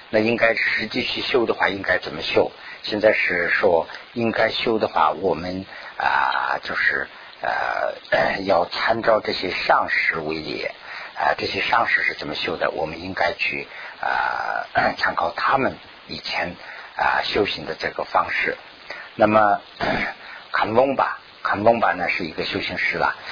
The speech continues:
那么坎翁巴说，啊，如黄-，啊，如年即荒，啊，一切事情即指两买，啊，如是一切这个，<clears throat> 戒，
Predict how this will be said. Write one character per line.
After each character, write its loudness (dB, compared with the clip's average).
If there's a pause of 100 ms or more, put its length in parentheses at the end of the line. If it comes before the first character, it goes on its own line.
(360)
那 -4
么 0
坎 2
翁 6
巴 2
说， 4 (800)
啊， 4
如 4
黄-， 2 (220)
啊， 6
如 4
年 6
即 -4
荒， 2 (480)
啊， 2
一 -4
切 0
事 -6
情 -2
即 0
指 -2
两 4
买， 2 (760)
啊， 4 (100)
如 6
是 2
一 -2
切 4 (540)
这 -2
个， 4 (400)
<clears throat> -10
戒， 2